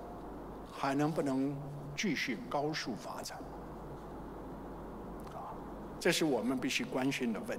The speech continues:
题。但要回答中国是不是能够继续高速发展，那先要先了解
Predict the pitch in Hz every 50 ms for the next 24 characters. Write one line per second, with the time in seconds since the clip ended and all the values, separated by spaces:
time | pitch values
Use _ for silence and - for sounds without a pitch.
0 | - - - - - - - - - - - - - - - - - - - -
1 | - - - - - - - - - - - 277 302 311 302 269 - 208 233 269
2 | 254 190 170 170 - 269 320 359 359 320 269 214 180 185 - 220 185 196 190 -
3 | 190 180 175 202 226 220 190 - - 285 226 - 180 156 - - 170 156 175 180
4 | - 160 135 117 - - 240 135 143 135 - - - - - - - - - -
5 | - - - - - - - - - - - - - - - - - - - 247
6 | 233 - - 208 220 220 202 190 - 196 185 185 165 117 127 147 160 - 107